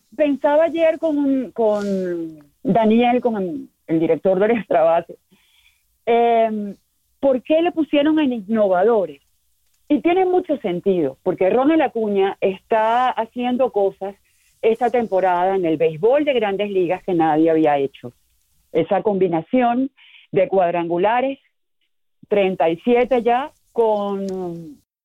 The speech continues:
sesenta y seis bases robadas, es algo completamente novedoso. Pero también es su juego, y también es toda la combinación de herramientas que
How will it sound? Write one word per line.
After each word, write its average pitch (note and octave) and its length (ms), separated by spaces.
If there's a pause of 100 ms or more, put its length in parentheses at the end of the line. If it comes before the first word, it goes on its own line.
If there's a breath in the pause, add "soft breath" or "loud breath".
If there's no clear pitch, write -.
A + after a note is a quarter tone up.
sesenta G#3+ 520
y F3 160
seis A#3+ 260
bases C#4+ 400
robadas, G3+ 520 (520)
es G#3+ 200
algo A3 320
completamente F3+ 720
novedoso. D3+ 640 (480)
Pero G#3+ 200
también A#3+ 420
es E4 100 (260)
su C#4 140
juego, A3+ 580 (500)
y A#3+ 140
también A#3 440
es C#4 100 (100)
toda E4 260
la D4 140
combinación G#3+ 840
de B3+ 80
herramientas G#3 720
que F#3 240